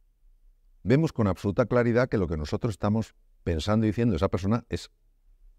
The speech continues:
es que es así. Y no nos damos cuenta que nuestros juicios son la pura expresión de condicionamientos previos y de experiencias pasadas.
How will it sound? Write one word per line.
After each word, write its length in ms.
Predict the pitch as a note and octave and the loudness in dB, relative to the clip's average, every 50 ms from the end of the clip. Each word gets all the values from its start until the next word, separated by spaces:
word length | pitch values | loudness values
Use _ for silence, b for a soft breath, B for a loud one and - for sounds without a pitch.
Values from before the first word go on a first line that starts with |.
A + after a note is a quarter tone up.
| _ _ - | _ _ -12
es 140 | E2 - - | -12 -8 -4
que 100 | - G2 | -4 -2
es 100 | - F2+ | -2 -2
así. 300 | D2 - A2 A#2+ C3 - _ _ _ _ _ _ _ - _ _ _ _ _ _ _ _ | -2 -2 -2 -4 -4 -6 _ _ _ _ _ _ _ -20 _ _ _ _ _ _ _ _
Y 80 | - G#2 | -2 0
no 100 | B2+ D3+ | 2 4
nos 80 | F3 | 4
damos 220 | F#3 F3+ F3 D#3+ - | 4 4 4 2 2
cuenta 260 | - F3 F3 F3 D3 | 0 2 2 2 2
que 100 | B2 A#2 | 2 2
nuestros 320 | G#2+ G2+ - - G2 E2 | 0 0 -2 -2 -4 -4
juicios 540 | - - F3 F#3 - - C#3 D#3 - - - _ _ _ _ _ _ | -2 -2 -4 -2 -2 -2 -4 -4 -4 -6 -14 _ _ _ _ _ _
son 300 | - - F#3 F3 C#3+ - _ _ _ _ | -6 -2 0 0 0 -2 _ _ _ _
la 240 | - G2 A2+ A#2+ A#2 | -2 0 0 0 0
pura 340 | - - F3 E3 B2 G2 F2+ - | 2 2 2 4 2 2 0 -4
expresión 680 | G#2 - - - A#2+ G#2+ G#2 - - F3 F3+ F3 - - _ | -6 -8 -4 -2 -2 0 0 0 0 0 0 0 -4 -6 _
de 160 | - A2+ G2 | 0 0 2
condicionamientos 920 | - A2 G#2 G2+ G2 F#2 - A#2 F#2+ F#2+ F#2+ A2 B2 B2+ A2+ - F#2 - - | 2 2 2 2 2 2 2 2 2 4 4 4 4 4 2 2 0 -2 -2
previos 560 | - E2+ D2 B1+ A#1 - - - - - - _ _ _ | -2 -2 -2 -2 -4 -8 -12 -14 -20 -20 -20 _ _ _
y 100 | - A2 | -2 0
de 80 | G#2+ G#2+ | 0 0
experiencias 560 | - - - G2 F2 F#2+ F#2 - - E2 - | 0 0 0 0 2 0 0 0 0 -2 -2
pasadas. 600 | - - B1 - B1 A#1 - - - - - - | -2 -6 -6 -4 -4 -6 -6 -8 -10 -12 -18 -20